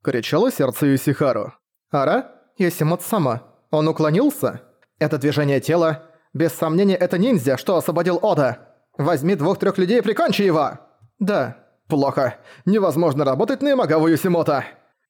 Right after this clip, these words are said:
Понял Юсихару. Он вновь возвращался к берегу реки. "А, прошу, подожди. Меня отругает Юсимото-сама!" Размахивая катаной, кричала прелестным голосом Мацудайра Матаясу.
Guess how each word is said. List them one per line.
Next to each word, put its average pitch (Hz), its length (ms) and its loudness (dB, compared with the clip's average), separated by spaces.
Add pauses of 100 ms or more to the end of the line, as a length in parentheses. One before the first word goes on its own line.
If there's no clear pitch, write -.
(100)
Понял 165 360 2
Юсихару. 131 680 0 (460)
Он 123 180 -2
вновь 143 240 0
возвращался 135 580 -2
к 208 60 -2
берегу 139 300 0
реки. 135 360 0 (720)
"А, 190 300 0
прошу, - 340 -2
подожди. 165 560 -2 (200)
Меня 170 220 2
отругает 160 400 0
Юсимото-сама!" 190 920 -2 (640)
Размахивая 156 680 0
катаной, 185 440 0
кричала 156 420 0
прелестным 139 520 -2
голосом 170 420 0
Мацудайра 147 500 0
Матаясу. 139 720 0